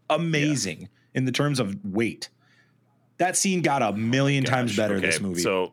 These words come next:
Speaker 2: I know we're, I know we're
Speaker 1: I said
Speaker 2: skipping
Speaker 1: this to you
Speaker 2: ahead.
Speaker 1: before the, I said this to you before the podcast. Hold on, let me finish this. I'll let you talk.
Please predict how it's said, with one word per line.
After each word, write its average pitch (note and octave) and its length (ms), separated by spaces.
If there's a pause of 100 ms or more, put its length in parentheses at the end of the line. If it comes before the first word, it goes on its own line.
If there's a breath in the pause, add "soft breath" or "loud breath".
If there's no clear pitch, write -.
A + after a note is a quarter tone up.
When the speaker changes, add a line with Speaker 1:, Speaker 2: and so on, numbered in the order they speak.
(120)
Speaker 2:
I A2+ 100
know E3 160
we're, F#3+ 140
I D3+ 120
know E3 140
we're G3+ 120
Speaker 1:
I - 20
said D3 120
Speaker 2:
skipping G3 260
Speaker 1:
this F#3 100
to - 100
you - 20
Speaker 2:
ahead. F3 120
Speaker 1:
before D#3+ 260
the, D#3 200
I D3+ 120
said A3 180
this G#3+ 140
to A3 80
you A3 40
before G#3+ 180
the G3 60
podcast. E3 500
Hold D3+ 140
on, B2+ 140
let B2 160
me D3 100
finish D3+ 220
this. A#2+ 80
I'll A2+ 80
let A2 120
you - 60
talk. - 120